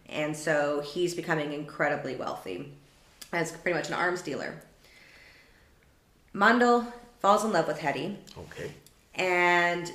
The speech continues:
Speaker 1: they both have partners who, past partners who committed suicide.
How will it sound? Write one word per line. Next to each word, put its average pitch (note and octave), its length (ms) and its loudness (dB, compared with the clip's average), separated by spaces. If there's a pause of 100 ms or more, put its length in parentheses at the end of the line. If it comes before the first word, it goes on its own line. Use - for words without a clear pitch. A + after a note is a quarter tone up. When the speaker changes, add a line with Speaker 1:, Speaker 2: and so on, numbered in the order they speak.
(200)
Speaker 1:
they F#3 160 4
both F#3+ 420 4
have A3 340 -2
partners F3 580 -4
who, F#3 140 0 (240)
past - 360 0
partners E3 360 0
who E3 100 -4
committed D3+ 360 -4
suicide. - 540 -10